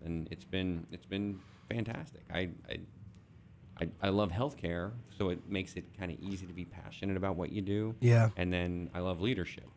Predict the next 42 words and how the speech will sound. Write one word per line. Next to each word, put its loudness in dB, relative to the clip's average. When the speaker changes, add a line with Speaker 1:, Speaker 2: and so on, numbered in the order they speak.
Speaker 1:
So 2
it's, -4
so -2
the, 2
the -2
two 0
of 0
'em -2
kind -6
of -8
fit 0
me -2
nicely. -6
Speaker 2:
Did 12
you 12
know 12
twenty-five 12
years 12
ago, 6
I 12
mean, 12
it 10
sounds 12
like 8
you 10
did 12
every 8
job, 4
right? 12
Speaker 1:
Mm-hmm. 8
Speaker 2:
Which 12
is 12
really, 12
when 12
you 12
find 12
the 8
best 10
coaches, 12
the 6
best 10
leaders, 10